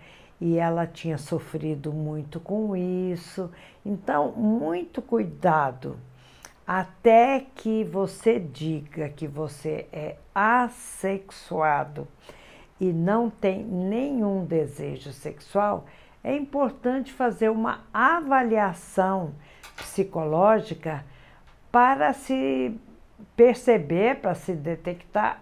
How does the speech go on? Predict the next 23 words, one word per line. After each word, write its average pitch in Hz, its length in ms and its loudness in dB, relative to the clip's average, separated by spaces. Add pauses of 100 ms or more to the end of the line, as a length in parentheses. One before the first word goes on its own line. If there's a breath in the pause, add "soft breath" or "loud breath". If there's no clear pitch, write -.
até 381 260 -6
que 285 200 -10
ponto 254 640 -2 (360 loud breath)
isso 254 380 -4
não 226 400 0
é, 208 380 6
isso 202 280 -4
que 190 60 -6
você 196 340 0
diz 170 340 -4
que - 140 -8
sente 160 500 -2
hoje, 233 580 0 (400 loud breath)
não 220 400 0
tem 226 480 2
a 254 140 2
ver 196 680 2
com 202 260 0
algum 180 400 -2
trauma 226 840 4
que 247 160 -6
você 190 340 -4
sofreu 196 920 -4